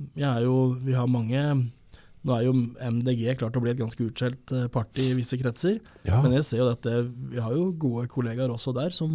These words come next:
Speaker 1: eh, som har mange meninger og gjør mye bra for
Speaker 2: Mm.
Speaker 1: miljøbiten.
Speaker 2: Mm. Mm.
Speaker 1: Eh, og så synes jeg at det er mye hysteri rundt hele den klimadebatten.
Speaker 2: Mm.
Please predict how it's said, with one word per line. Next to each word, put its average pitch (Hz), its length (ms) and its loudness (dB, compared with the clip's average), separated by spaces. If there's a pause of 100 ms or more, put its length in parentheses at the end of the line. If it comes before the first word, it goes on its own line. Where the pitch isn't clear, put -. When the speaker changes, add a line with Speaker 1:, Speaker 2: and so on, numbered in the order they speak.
(100)
Speaker 1:
eh, 139 300 0
som 165 200 -4
har 123 140 0
mange 113 260 -2
meninger 113 240 -2
og 123 80 0
gjør 113 160 -2
mye 113 160 -2
bra 110 200 -6
for 113 260 -2
Speaker 2:
Mm. 65 100 -2 (460)
Speaker 1:
miljøbiten. 107 1200 0 (140)
Speaker 2:
Mm. 95 80 0
Mm. 71 140 -2 (360)
Speaker 1:
Eh, - 320 -10
og 151 120 -4
så 170 140 -2
synes 117 260 -2
jeg 120 100 0
at 123 80 -4
det 117 100 -2
er 110 60 -2
mye 107 200 -4
hysteri 107 460 -6
rundt 110 300 -12
hele 107 140 -8
den 107 380 -10
klimadebatten. 107 1400 -8
Speaker 2:
Mm. 131 80 -12